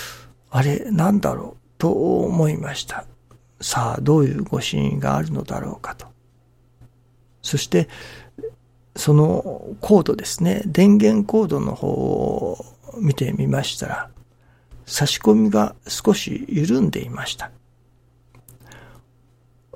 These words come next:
移動させた時に、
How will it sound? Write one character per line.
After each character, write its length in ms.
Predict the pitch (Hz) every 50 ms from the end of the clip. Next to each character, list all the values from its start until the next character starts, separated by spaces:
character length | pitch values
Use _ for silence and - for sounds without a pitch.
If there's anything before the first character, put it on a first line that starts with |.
| - _ _ _ _ _ _ _ _ _ _ _ _ _ _ _ _ _ _ _ _ _ _ _ _ _ _ -
移 100 | - 143
動 260 | 123 170 156 151 180
さ 160 | - - 147 139
せ 160 | - 156 143
た 160 | - 160 151
時 300 | - - 165 - - 82
に、 240 | - 82 78 -